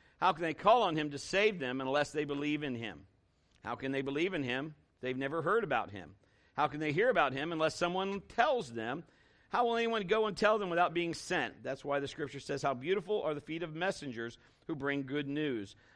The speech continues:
But not everyone welcomes the good news, for Isaiah the prophet said, "Lord,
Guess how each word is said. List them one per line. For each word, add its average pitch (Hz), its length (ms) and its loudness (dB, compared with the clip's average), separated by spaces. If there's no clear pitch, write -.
But 127 120 -4
not 139 220 -2
everyone 185 440 0
welcomes 151 420 0
the 117 80 -6
good 113 240 -4
news, 113 260 -6
for 131 240 -6
Isaiah 135 440 0
the 156 80 -2
prophet 147 380 -2
said, 131 220 -6
"Lord, 151 360 0